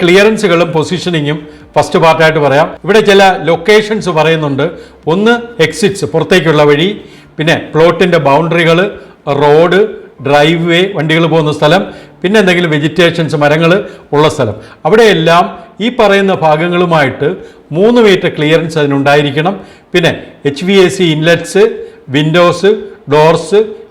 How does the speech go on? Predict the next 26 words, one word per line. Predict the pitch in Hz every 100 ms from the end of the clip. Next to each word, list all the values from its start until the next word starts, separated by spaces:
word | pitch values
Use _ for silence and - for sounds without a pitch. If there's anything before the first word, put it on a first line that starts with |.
| 143
ഇഗ്നീഷൻ | 151 170 175 180 160
സോഴ്സസ്, | 160 151 147 117 117 - 165
ഇവയിൽ | 208 226 214
നിന്നെല്ലാം | 180 151 143 165 196 - - 139
നാലര | 143 170 196 196 185
മീറ്റർ | 170 156
ക്ലിയറൻസ് | 147 151 151 165
ഉണ്ടായിരിക്കണം. | 160 170 165 175 208 196 - 151 170
റൂഫ് | 202 233 - -
ടോപ്പ് | 226 220 226 240 247 - - -
ഫയർ | 180 196 233 233 - -
ആക്സസ്, | 151 - 131 - - 139
അതായത് | 156 175 202 214 - -
അവിടെ | 160 196
ഒരു | 196 202
ഫയർ | 185 190 214 233 - 170
ആക്സസിനായിട്ടൊരു | 165 180 185 175 170 165 165 165 - -
സ്റ്റെയർ | - 160 175 202 175
കാണാം. | 147 151 165 - - -
അങ്ങനെയുള്ള | 175 233 220 202 -
ഫയർ | 160 175 196
ആക്സസിൽ | 190 254 - 160 151
നിന്നും | 156 214 220 - _ 135
മൂന്നര | 147 190 202 185
മീറ്റർ | 175 165 135
ക്ലിയറൻസ് | 147 147 147